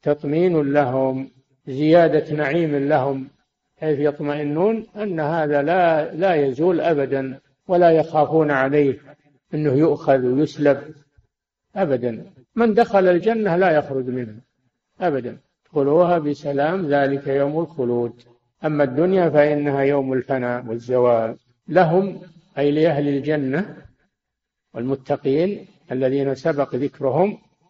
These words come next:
ما يشاءون فيها،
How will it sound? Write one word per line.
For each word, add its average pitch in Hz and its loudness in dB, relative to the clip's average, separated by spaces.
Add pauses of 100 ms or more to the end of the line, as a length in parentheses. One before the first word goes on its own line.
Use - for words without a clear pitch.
(520)
ما 147 2
يشاءون 151 2
فيها، 107 -4